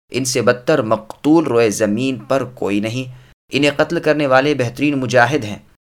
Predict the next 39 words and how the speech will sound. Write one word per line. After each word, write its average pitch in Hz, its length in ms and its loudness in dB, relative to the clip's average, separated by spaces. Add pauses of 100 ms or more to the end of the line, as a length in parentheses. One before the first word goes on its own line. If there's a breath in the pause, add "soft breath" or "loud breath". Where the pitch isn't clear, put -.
(160)
پھر 190 260 -2
آیت 143 320 -2
"یوم 135 300 4
تبیض 117 520 -2
وجوہ 110 640 -4 (400 loud breath)
و 233 100 2
تسود 113 480 -4
وجوہ" 107 340 -4
تلاوت 95 400 -8
فرمائی۔ 113 380 -4 (480 soft breath)
ابو 151 200 2
غالب 170 280 6
نے 185 140 -4
کہا، 180 260 0 (560)
"کیا 175 260 2
رسول 151 260 0
اللہ 151 240 2
صلی 135 200 0
اللہ 127 160 4
علیہ 123 580 4
وسلم 107 720 -2 (100)
سے 156 340 -2
آپ 143 260 -2
نے 156 60 -4
یہ 156 100 0
سنا 165 320 -4
ہے؟" 202 100 -6 (480 soft breath)
فرمایا، 151 380 4
"ایک 170 480 -2
دو 143 300 2
دفعہ 127 320 0
نہیں 127 260 -4
بلکہ 135 260 -2
سات 139 480 0
مرتبہ 110 320 -2
اگر 107 220 0
ایسا 107 280 -2
نہ 95 100 -6
ہوتا 104 400 -4